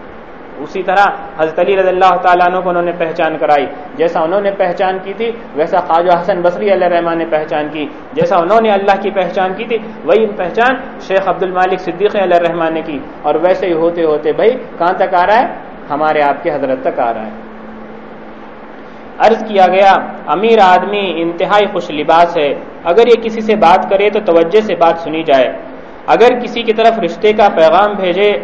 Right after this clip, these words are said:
تو قبول کر لیا جائے۔ تھوڑی دیر بعد ایک دوسرے صاحب گزرے تو نبی پاک صلی اللہ علیہ وسلم نے پوچھا کہ آپ لوگوں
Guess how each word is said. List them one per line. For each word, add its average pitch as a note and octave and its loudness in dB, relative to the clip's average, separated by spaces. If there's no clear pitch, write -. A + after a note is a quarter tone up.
تو F3 4
قبول A#3+ 0
کر G3 4
لیا E3 4
جائے۔ C#3+ 4
تھوڑی A3+ 4
دیر F#3+ 0
بعد F3+ 6
ایک E3+ 2
دوسرے A3+ 2
صاحب F#3 0
گزرے E3 2
تو F3 4
نبی F#3 0
پاک G#3+ 6
صلی G#3+ 0
اللہ F3+ 4
علیہ G#3+ -2
وسلم G#3+ -2
نے F#3 -2
پوچھا F3+ 2
کہ F3 -2
آپ F#3+ 2
لوگوں F#3+ 2